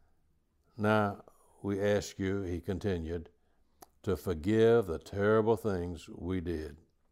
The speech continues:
After all," the brothers said, "we serve the same God that your father worshiped." When Joseph heard this message from his brothers,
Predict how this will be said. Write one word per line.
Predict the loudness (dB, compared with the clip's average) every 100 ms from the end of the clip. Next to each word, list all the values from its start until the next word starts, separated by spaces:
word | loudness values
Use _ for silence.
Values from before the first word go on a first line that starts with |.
| _ _ -20 -20 _ -2
After | -2 2 2
all," | 4 4 2 -4 _ _ -10
the | -6
brothers | 2 2 4 0 -2
said, | -2 0 0 -4 -12 _ _ _
"we | -4 0 0
serve | 0 0 0 0
the | -2
same | -4 -2 -2 0
God | 0 0
that | -2 0
your | 0 0
father | 0 -2 -2 -6 -12 -16 _ -14
worshiped." | -4 -4 -4 -8 -16 _ _ _ _ _ _ _ _ _ _ _ _ _ _ -4
When | -2 0
Joseph | 2 2 0 0
heard | 2 4 2
this | -2 0
message | -2 -2 -6 -10 -8
from | -6
his | -4 -4
brothers, | -2 -2 -2 -8 -12 -20